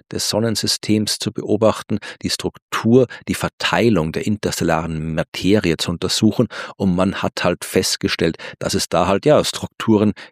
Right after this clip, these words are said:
gibt und dass es da tatsächlich sowas wie Tunnel gibt, also sie haben's Tunnel genannt,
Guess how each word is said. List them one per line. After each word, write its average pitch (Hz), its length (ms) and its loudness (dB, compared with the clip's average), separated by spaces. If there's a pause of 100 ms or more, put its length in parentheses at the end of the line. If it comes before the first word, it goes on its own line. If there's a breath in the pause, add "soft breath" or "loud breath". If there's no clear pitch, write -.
(120)
gibt - 380 2
und 87 180 0
dass 90 140 2
es 92 180 -2
da 92 180 4
tatsächlich - 480 -4
sowas 90 320 -2
wie 95 140 2 (300 soft breath)
Tunnel 120 420 2
gibt, - 260 -6
also - 120 -4
sie 78 120 -2
haben's 76 200 -4
Tunnel 107 300 2
genannt, 85 480 -2